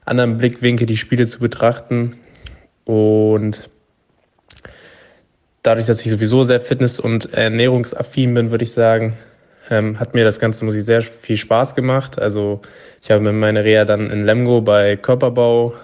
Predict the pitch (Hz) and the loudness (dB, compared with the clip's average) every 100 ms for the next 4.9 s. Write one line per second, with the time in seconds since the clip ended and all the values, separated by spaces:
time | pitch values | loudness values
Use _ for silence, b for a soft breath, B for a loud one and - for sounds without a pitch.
0 | B B 117 110 113 110 113 b b b | B B -4 -2 -4 -6 -10 b b b
1 | b b b b b b b b b b | b b b b b b b b b b
2 | b b - 143 - 147 170 175 180 - | b b 0 0 0 0 4 4 4 2
3 | B B B - 123 123 123 120 120 117 | B B B -6 0 2 4 4 6 4
4 | 117 117 113 113 110 113 113 110 113 | 2 -2 -4 -2 2 2 0 -2 -6